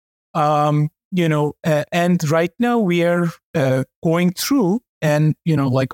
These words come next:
almost very comfortable with that phase of quick business execution, two, three week sales cycles, deploy, you know, solve i-, immediate problems of the customers as quickly as we can.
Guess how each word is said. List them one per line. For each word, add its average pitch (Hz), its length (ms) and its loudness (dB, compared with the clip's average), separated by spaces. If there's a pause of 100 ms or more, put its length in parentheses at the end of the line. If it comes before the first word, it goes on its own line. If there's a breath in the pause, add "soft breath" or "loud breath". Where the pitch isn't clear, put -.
almost 185 500 0
very 165 460 0
comfortable 180 680 -2
with 165 220 0
that 175 320 -2
phase 170 260 0
of 160 280 0 (640)
quick 190 320 -4
business 180 380 0
execution, 185 640 0
two, 175 240 -2
three 185 260 0
week 180 240 0
sales 170 380 0
cycles, 185 640 -2 (500)
deploy, 185 720 -2 (300)
you 160 140 0
know, 139 260 0 (100)
solve 180 600 -2 (180)
i-, 151 220 0
immediate 180 540 0
problems 175 420 0
of 165 160 0
the 165 100 0
customers 175 680 -2 (120)
as 156 240 0
quickly 180 420 -2
as 156 240 0
we 147 140 2
can. 104 260 -2